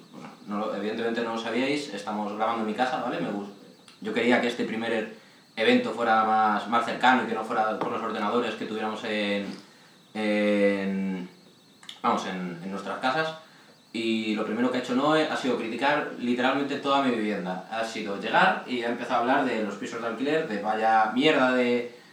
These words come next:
de, de alquiler que estás llegando a pagar, Sergio. De hecho, tengo, tengo un vinilo en la, en la pared, ¿vale? Que no he podido quitar y es de lo que menos me gusta de mi casa. Y, y bueno, o sea, bueno, Noé, bueno, di, di, Noé.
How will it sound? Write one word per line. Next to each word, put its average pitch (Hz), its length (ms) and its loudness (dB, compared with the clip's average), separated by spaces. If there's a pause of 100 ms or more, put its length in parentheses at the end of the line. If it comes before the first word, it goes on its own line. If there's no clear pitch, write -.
de, 120 400 2
de 135 100 2
alquiler 127 400 2
que 110 100 -4
estás 123 200 -2
llegando 120 220 2
a 120 40 0
pagar, - 300 6
Sergio. 160 480 0 (180)
De 127 140 0
hecho, 143 220 0 (100)
tengo, 160 220 0
tengo 160 160 2
un 170 80 4
vinilo 185 420 4
en 120 140 -2
la, 120 440 4
en 123 80 -4
la 127 120 2
pared, 139 240 2 (180)
¿vale? 135 260 0 (280)
Que 113 80 -4
no 127 60 2
he 127 40 0
podido 135 260 0
quitar - 440 0
y 117 60 -4
es - 360 -6
de 98 80 -14
lo 101 80 -10
que 104 80 -10
menos 131 220 -4
me 135 100 -2
gusta 127 220 0
de 123 60 2
mi 120 40 0
casa. 147 400 -2 (240)
Y, 110 880 -2
y 113 100 -4
bueno, 135 280 4 (240)
o 104 60 -12
sea, 120 160 -2
bueno, 113 200 0
Noé, 120 280 2
bueno, 240 260 -2
di, 107 160 -4
di, 120 180 -6
Noé. - 140 -10